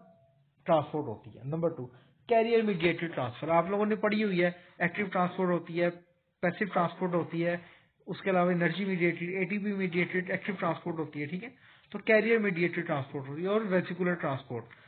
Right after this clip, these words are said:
जो वेसिकल्स के through चीजें transfer होती है, जैसे हमने फेगोसाइटोसिस में गोल्जी में पढ़ा था। अच्छा जी, अब है जी penetration of substances into the brain। कौन से सब्सटेंसेस ब्रेन में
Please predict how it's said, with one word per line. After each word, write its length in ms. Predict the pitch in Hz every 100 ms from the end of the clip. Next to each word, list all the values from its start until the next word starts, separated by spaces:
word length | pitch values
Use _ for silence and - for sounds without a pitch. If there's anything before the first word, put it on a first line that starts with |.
| _ -
जो 60 |
वेसिकल्स 480 | 190 196 175 196 196
के 120 | -
through 260 | 190 180 196 196 _ _
चीजें 280 | - 170 190
transfer 300 | 180 147 131
होती 240 | 156 139 147
है, 60 |
जैसे 260 | 156 160 190
हमने 240 | 175 160
फेगोसाइटोसिस 720 | 165 175 165 170 170 160 - 156
में 160 | 160
गोल्जी 280 | 156 151 143
में 140 | 151
पढ़ा 180 | 139 110
था। 240 | 110 117 - _ _ _ _ _ _ _ _ _ _ _ _ - - - - - -
अच्छा 200 | 143 139
जी, 140 | 131
अब 120 | 170 180
है 80 | 220
जी 80 | 233
penetration 640 | 226 190 208 214 190 226
of 100 | 196
substances 560 | 202 - 185 175 208 208
into 200 | 180 175 175
the 60 | 170
brain। 260 | 139 117 120 - _ _
कौन 240 | - 240 269
से 140 | -
सब्सटेंसेस 600 | 254 220 - 190 185 226
ब्रेन 260 | 170 180 180
में 280 | 190 214